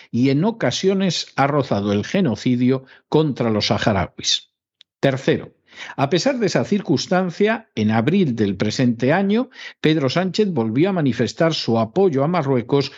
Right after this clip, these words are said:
en el conflicto del Sáhara. Cuarto, por si lo anterior fuera poco, Marruecos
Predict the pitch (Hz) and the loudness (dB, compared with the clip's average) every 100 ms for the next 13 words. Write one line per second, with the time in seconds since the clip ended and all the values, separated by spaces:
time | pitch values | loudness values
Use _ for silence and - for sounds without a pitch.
0 | - - 113 107 104 104 101 - 135 - | -8 0 2 0 0 0 0 0 -2 0
1 | 120 110 98 - 87 - 87 - - _ | 0 0 0 0 -2 -2 -8 -12 -18 _
2 | _ _ _ _ - 165 135 - - - | _ _ _ _ 0 2 0 -6 -20 -20
3 | - - - - 139 127 147 139 147 156 | -20 -16 -14 -4 -2 0 2 2 2 2
4 | 170 160 123 113 - 196 - 233 240 - | 2 2 0 0 2 0 2 -2 -2 -14
5 | _ 117 131 135 202 214 226 233 226 - | _ 0 2 4 2 0 0 0 -2 -6